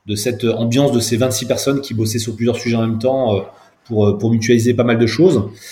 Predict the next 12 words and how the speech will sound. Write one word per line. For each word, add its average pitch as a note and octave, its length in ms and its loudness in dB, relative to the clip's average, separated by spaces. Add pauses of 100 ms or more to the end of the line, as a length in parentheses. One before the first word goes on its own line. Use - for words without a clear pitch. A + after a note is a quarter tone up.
(320)
Et G#2+ 60 -2
moi, C#3 140 6
vraiment, C#3 260 6
mon B2+ 120 4
rôle, C3+ 160 8
c'était, A#2+ 260 2
euh, G2+ 460 2
la G#2 100 -2
partie G#2+ 260 -6
marketing A2 440 -4
et G#2 60 -2
produit, F#2 420 -10